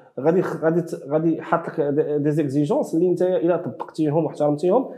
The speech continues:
كيطلع لك الكوست، وحنا عارفين انه كل شيء داير على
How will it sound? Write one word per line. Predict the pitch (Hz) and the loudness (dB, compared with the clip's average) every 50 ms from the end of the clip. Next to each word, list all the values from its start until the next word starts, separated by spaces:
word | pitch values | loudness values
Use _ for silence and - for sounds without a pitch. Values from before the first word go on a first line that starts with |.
| - - - | -18 -6 -2
كيطلع | 214 190 - - 143 151 | -2 0 2 2 2 2
لك | 175 170 180 | 2 0 0
الكوست، | 156 - - 135 123 - - | -2 0 2 0 0 0 -2
وحنا | 113 - - 147 | -6 -4 -4 -2
عارفين | 135 143 160 156 - 190 170 | 0 0 -2 0 0 -2 -2
انه | - 156 156 156 156 147 156 160 151 - - - - - - | 0 0 0 0 2 2 2 2 0 -2 -8 -16 -20 -20 -8
كل | - - 208 202 196 190 185 | -2 0 0 2 2 0 0
شيء | - 196 175 | 0 0 0
داير | 165 165 175 185 160 | 0 2 0 0 0
على | 117 113 139 160 151 156 - | 0 -2 -2 -4 -4 -6 -10